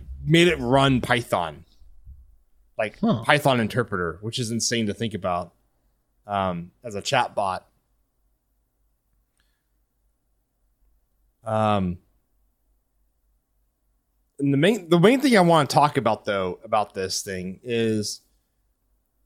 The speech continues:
Speaker 1: the A I, when you're talking to it, it sounds so sure of itself.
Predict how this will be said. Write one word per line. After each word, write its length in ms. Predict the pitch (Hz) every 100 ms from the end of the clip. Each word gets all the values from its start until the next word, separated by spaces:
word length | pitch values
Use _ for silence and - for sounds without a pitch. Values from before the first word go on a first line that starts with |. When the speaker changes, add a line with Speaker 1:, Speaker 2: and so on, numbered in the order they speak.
| _ _
Speaker 1:
the 440 | 131 143 143 139 139
A 320 | 160 214 240 170
I, 540 | 131 117 92 85 87 -
when 140 | 131
you're 140 | 123
talking 520 | 113 - 143 - 127 107
to 180 | 113 95
it, 180 | 92 - _ _ _ _ _
it 180 | 147 131
sounds 520 | - - 202 226 208
so 520 | - - 170 175 202 202
sure 560 | - - 180 165 147
of 80 | 107
itself. 680 | 92 - - - - -